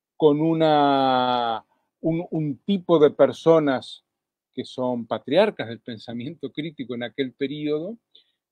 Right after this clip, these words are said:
que, insisto, no los condeno ni a Marx, ni a Engels, ni a Lenin, este, ni a Trotsky,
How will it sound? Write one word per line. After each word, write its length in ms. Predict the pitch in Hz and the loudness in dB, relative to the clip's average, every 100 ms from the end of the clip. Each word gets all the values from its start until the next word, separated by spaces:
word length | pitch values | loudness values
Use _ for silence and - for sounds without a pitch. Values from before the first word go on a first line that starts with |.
| _ | _
que, 220 | 143 151 - | 0 0 0
insisto, 480 | 120 - 170 139 | -10 -10 -10 -8
no 220 | 120 131 165 | -4 -4 -2
los 240 | 165 - | -4 -8
condeno 720 | 139 131 151 151 156 156 - 151 | -8 -4 -4 -4 -8 -14 -18 -16
ni 140 | 127 117 | -12 -8
a 40 | |
Marx, 440 | 127 156 151 - - | -6 -4 -4 -8 -14
ni 140 | 120 | -10
a 80 | 131 | -6
Engels, 460 | 151 151 135 131 - | -6 -4 -6 -8 -10
ni 120 | 117 | -12
a 60 | 120 | -4
Lenin, 540 | 151 151 143 139 139 _ _ _ - | -4 -4 -6 -6 -10 _ _ _ -18
este, 300 | 110 _ 117 | -18 _ -8
ni 140 | 123 | -6
a 80 | 117 | -6
Trotsky, 640 | 139 151 - - 185 | -2 -2 -2 -8 -10